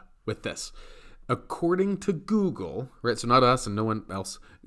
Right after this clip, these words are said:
Google's estimate is that it gives between, uh, they provide between four and twelve months,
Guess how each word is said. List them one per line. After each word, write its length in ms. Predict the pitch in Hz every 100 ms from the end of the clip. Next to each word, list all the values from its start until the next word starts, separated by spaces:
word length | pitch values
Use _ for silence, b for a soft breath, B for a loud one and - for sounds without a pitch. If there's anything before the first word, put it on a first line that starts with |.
| 110
Google's 480 | 135 151 165 - -
estimate 480 | 123 - 131 117
is 120 | 110 101
that 140 | 110
it 140 | 107
gives 240 | 107 101 101
between, 440 | 107 - 104 101
uh, 300 | 98 98 92 92
they 100 | 120
provide 360 | 139 113 107 - - -
between 260 | 117 113
four 480 | 101 - 131 139 147
and 160 | - 104
twelve 360 | - 113 110
months, 520 | 113 98 92 92 -